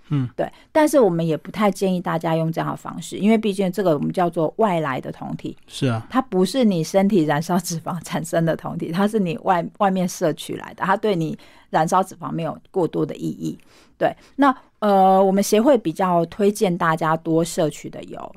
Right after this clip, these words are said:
Speaker 2: 其实是 omega三的油。
Speaker 1: 嗯，嗯。
Speaker 2: 那 omega三油，我常常跟他说：“哎，你要多吃 omega三的油。”很多人就会说：“哎，那你是不是说的是鱼油？”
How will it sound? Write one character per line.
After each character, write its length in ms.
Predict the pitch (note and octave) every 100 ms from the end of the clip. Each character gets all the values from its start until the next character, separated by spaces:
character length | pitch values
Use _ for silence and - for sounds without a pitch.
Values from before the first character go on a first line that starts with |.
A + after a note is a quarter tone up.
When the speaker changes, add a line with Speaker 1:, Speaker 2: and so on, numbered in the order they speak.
| -
Speaker 2:
其 140 | -
实 160 | D#3+ E3+
是 160 | -
omega 500 | F#3+ D#3 D3+ D#3 C3+
三 280 | C3 - B2+
的 100 | C3 C3+
油。 140 | - - - -
Speaker 1:
嗯， 240 | D#3 C#3
嗯。 60 | C3+
Speaker 2:
那 80 | C#4+
omega 360 | B3 B3 A#3+
三 240 | G3+ G#3+ G3+
油， 80 | F3
我 160 | F3
常 200 | F3 G3
常 140 | G3+ G3+
跟 120 | G#3+
他 200 | G#3+ G3+
说 100 | G#3
：“哎， 60 | B3
你 80 | A#3
要 140 | G3+
多 180 | G3 G3
吃 100 | G#3+
omega 360 | E3+ E3 E3+ D#3
三 220 | E3+ D3+
的 100 | D3+
油。” 180 | - -
很 140 | E3 D#3+
多 160 | E3
人 100 | F3
就 80 | E3
会 120 | E3+
说 260 | E3+ D3+ C#3+ - - _ _
：“哎， 100 | A3+ G4 G#4
那 160 | G4 G#4
你 80 | G#3+
是 140 | B3+
不 40 |
是 120 | B3 B3
说 200 | - G#3+
的 80 |
是 160 | F#3 G#3+
鱼 240 | - D3 D#3
油？” 260 | D3+ E3+